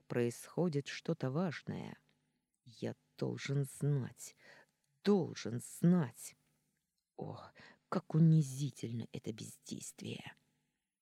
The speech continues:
Он ходил взад и вперёд по комнате, постукивая сжатыми кулаками перед грудью. А я притихла, чувствуя себя мошкой на стекле.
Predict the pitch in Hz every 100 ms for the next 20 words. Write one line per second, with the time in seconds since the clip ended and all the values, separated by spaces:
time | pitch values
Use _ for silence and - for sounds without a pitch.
0 | _ _ _ _ _ _ _ _ - 320
1 | 247 147 123 139 127 135 147 127 123 -
2 | 143 196 - 143 - 139 143 139 - 143
3 | - _ _ - 127 - 151 - 131 135
4 | 127 127 143 - 120 - 117 113 - 175
5 | 233 247 135 123 143 - 113 107 - 110
6 | - _ _ _ _ _ - 127 151 214
7 | - 208 - 123 - 123 120 - _ _
8 | - 143 208 - 139 127 - 127 120 -
9 | - - 127 113 - 131 127 123 - 120
10 | - 131